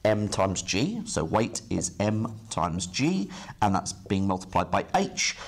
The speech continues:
And here we have the formula for gravitational potential energy. Okay, so actually the weight, uh, the work done by the weight is included already within the work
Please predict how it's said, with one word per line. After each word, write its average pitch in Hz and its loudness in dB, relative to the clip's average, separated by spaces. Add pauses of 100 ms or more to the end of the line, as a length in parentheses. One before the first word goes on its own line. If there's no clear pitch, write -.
(200)
And 127 4
here 120 4
we 113 0
have 104 2 (560)
the 101 2
formula 95 4
for 98 -2
gravitational 95 0
potential - -4
energy. 143 2 (800)
Okay, 120 2 (360)
so - 4 (160)
actually 113 2 (200)
the 117 4
weight, 147 2 (360)
uh, 117 2
the 123 4
work 180 4
done 165 4
by 135 4
the 117 4
weight 110 0 (640)
is 117 6
included 170 2
already 123 2
within 117 4
the 127 2
work 104 4